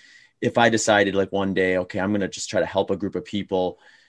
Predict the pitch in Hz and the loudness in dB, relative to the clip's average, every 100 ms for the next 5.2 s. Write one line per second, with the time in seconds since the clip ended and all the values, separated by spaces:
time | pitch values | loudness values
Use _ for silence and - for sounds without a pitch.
0 | - 113 127 160 135 135 - 110 113 113 | -6 2 4 4 4 2 2 2 2 2
1 | 113 101 - - 107 101 95 101 95 - | 0 -2 -4 -6 -2 -2 -2 -4 -6 -6
2 | - 101 104 - 135 127 127 117 131 123 | -4 -2 -4 0 2 4 4 2 2 2
3 | 117 107 107 110 104 101 104 101 87 113 | 4 4 4 2 2 4 4 4 0 0
4 | 104 95 90 - 95 92 90 95 127 156 | 2 2 -2 -2 0 0 -2 2 4 4
5 | 139 - | 2 -4